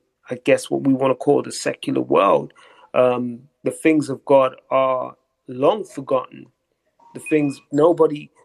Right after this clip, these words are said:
nobody even wants to talk about. The, the, they don't even care about the doctrine that you are talking about, the doctrine that, that was given to us, let alone, um,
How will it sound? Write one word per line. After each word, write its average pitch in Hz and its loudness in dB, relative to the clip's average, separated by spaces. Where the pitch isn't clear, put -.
nobody 170 0
even 147 -10
wants 175 -10
to 165 -12
talk - -6
about. 131 -4
The, 131 -6
the, 139 -6
they 160 4
don't 170 6
even 147 -4
care 156 -2
about 139 -4
the 139 -10
doctrine 147 -6
that 139 -6
you 143 -2
are 127 -2
talking 185 -4
about, - -6
the - -8
doctrine - -4
that, - -4
that 139 -4
was 135 -8
given 139 0
to 185 -6
us, 131 0
let 156 4
alone, 147 0
um, 135 0